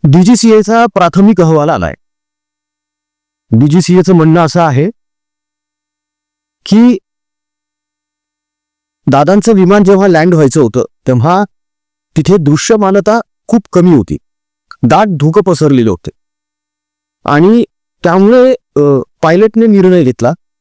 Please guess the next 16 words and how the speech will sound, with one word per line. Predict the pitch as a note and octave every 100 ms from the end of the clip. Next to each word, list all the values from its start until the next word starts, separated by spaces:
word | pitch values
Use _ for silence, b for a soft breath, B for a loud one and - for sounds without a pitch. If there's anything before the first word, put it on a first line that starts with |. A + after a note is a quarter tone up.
| _ _ _ _
की | F#3+
आपण | E3 G3 G3+ -
एक | G3 G#3 - _ _ - D3
राऊंड | D#3 F#3
घेऊया | D3 E3+ E3+ C#3+
अजून | G#2 C3+ - _ _ _ _ _ -
आणि | D#3
मग | D#3+ E3+
लँड | D#3 B2+ A2
करूया. | - E2+ E2 - _ _ _ _ _ _ _ _ _ _ _
पण | F3 G3+
तो | A3
राऊंड | G#3 A3 A#3
घेत | A3+ G3+
असतानाच | D#3 G3 F#3+ F3+ A#2+ - - _ _ _ _ _ _ _ _ _ _ C#3
विमान | E3 G3 A3+